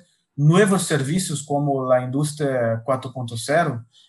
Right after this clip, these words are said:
el, el modo de standalone de cinco G New Rate está melhor alinhado para admitir la, lo,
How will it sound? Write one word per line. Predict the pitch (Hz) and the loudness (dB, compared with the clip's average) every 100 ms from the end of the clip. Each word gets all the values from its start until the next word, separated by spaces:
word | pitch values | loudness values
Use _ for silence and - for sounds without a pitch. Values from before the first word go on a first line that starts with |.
| _ | _
el, | 131 143 147 | 0 0 2
el | 147 | 2
modo | 143 175 214 | 4 4 4
de | 202 175 | 2 2
standalone | 165 180 208 175 135 127 123 | 2 4 6 6 6 2 -2
de | 127 | -4
cinco | - 165 175 156 | -4 -2 0 0
G | 147 139 | 0 0
New | 131 | 0
Rate | 147 170 - | -2 -2 -6
está | 139 - 151 160 165 | -10 0 2 6 4
melhor | 156 147 160 | 4 4 4
alinhado | 180 185 202 190 208 208 | 4 4 4 4 2 -2
para | 220 220 | 0 0
admitir | 214 214 202 220 | 0 -2 -4 -4
la, | 220 226 - | -2 -4 -8
lo, | 196 196 190 185 180 175 160 147 151 | -8 -4 -2 -2 -2 -2 -2 -4 -6